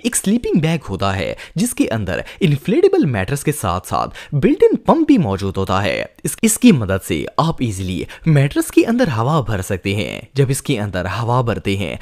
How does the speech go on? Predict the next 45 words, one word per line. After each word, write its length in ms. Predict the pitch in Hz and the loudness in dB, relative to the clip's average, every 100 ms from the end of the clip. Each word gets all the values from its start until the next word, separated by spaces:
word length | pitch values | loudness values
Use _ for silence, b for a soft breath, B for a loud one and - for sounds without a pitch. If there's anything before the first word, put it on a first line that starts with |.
| B - | B 0
तो 80 | |
ये 140 | 277 370 | 2 2
मैट्रेस 520 | 131 95 95 76 - - | 2 -2 -2 -6 -8 -2
चार 300 | 170 277 392 | 0 0 0
इंच 200 | 208 277 - | 0 0 0
तक 140 | 277 | -2
मोटा 260 | 127 95 98 | 0 -2 -2
हो 160 | 101 | -2
जाता 320 | 92 92 92 98 | -2 -2 -2 -2
है। 340 | 107 58 50 - | 0 -2 -6 -6
इसके 220 | 147 - 135 | -4 0 0
अलावा 320 | 113 95 90 87 | 0 -2 -4 -2
इस 140 | 180 127 | -2 -2
बैग 240 | 110 120 - | -2 -2 0
की 80 | |
दोनों 240 | 147 123 135 | 0 2 0
साइड्स 300 | - 92 90 | 0 -4 -6
पर 240 | - 85 - B B | -6 -6 -6 B B
जिप्स 360 | 131 285 - 330 | -2 -2 -2 0
भी 80 | 294 | 2
लगी 260 | 120 95 104 | 2 -2 -2
होती 260 | 101 107 | 0 0
हैं, 300 | 104 80 65 - | -2 -2 -6 -6
जिन्हें 320 | 139 262 392 | -2 2 2
बंद 180 | 139 151 | 2 0
करने 240 | 180 117 117 | 0 -4 -4
के 120 | 120 | -4
बाद 300 | 90 87 69 B B | -2 -2 -2 B B
ये 120 | 170 320 | -2 0
बिस्तर 360 | 151 156 208 - | 0 -2 -2 0
आपको 340 | 95 - 92 - | -2 -2 -4 -2
कंप्लीटली 480 | 143 143 254 427 403 | -2 0 0 2 2
कवर 280 | - 120 98 | 2 -2 -2
कर 140 | 104 95 | -4 -4
देता 280 | 98 98 | -2 -2
है। 180 | 95 76 50 - - | 0 -2 -4 -8 -6
इसके 240 | 151 - 151 | -6 -2 -2
अंदर 360 | 147 87 80 147 B - | -2 -2 -4 -6 B 0
एक 220 | 269 - | 0 0
पर्सन 340 | - 117 104 76 - | -4 -2 -4 -4 -2
आराम 260 | 135 175 330 | 0 0 0
से 180 | 359 | 0
सो 240 | 254 - 92 | 0 0 -2
सकता 300 | - - 92 | -4 -4 -4
है। 360 | 98 90 - | -2 -2 -4